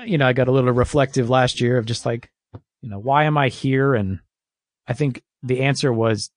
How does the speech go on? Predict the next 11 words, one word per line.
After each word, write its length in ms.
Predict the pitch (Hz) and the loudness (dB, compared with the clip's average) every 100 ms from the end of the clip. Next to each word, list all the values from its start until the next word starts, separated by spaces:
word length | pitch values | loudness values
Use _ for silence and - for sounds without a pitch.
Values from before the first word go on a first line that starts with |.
| - | -6
to 80 | |
create 520 | 143 - 151 151 151 _ _ - | -4 0 2 2 0 _ _ -2
things, 560 | 160 101 95 95 - _ - | -2 -2 -6 -12 -16 _ -8
you 120 | 113 | -6
know, 280 | 104 104 - | -4 -6 -6
whether 240 | 127 123 | -4 -2
it's 180 | 117 - | -2 -2
music 460 | 127 139 123 117 - | 0 0 0 -4 -4
or 80 | 113 | -4
resources 800 | 123 131 139 120 - 120 104 | -2 -4 -4 -4 -4 -6 -6
or, 180 | 104 98 | -6 -8